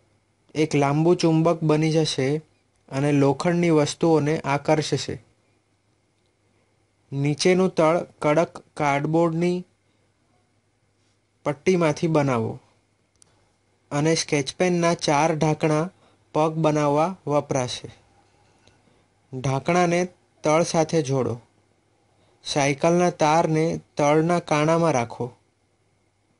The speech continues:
તારની ધારવાળી બાજુ સમતળ સપાટી પર રહેશે. હવે જો તમે પંખાને ફૂંક મારશો, તો તાર ગોળ ફરવા લાગશે. એક સેફ્ટી પિન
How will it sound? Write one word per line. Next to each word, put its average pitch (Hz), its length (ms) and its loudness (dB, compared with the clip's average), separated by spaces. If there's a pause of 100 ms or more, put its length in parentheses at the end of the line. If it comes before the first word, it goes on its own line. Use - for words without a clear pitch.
(440)
તારની 160 440 0
ધારવાળી 165 600 2
બાજુ 151 540 0
સમતળ 156 680 0
સપાટી 156 560 0
પર 156 220 -2
રહેશે. 131 480 -4 (1040)
હવે 147 240 2
જો 147 240 2
તમે 170 280 0
પંખાને 170 520 -2
ફૂંક 175 320 0
મારશો, 175 580 0 (800)
તો 147 100 -4
તાર 160 420 2
ગોળ 160 300 4
ફરવા 135 380 -2
લાગશે. 117 520 -10 (1500)
એક 151 240 -4
સેફ્ટી 151 480 0
પિન 180 420 -2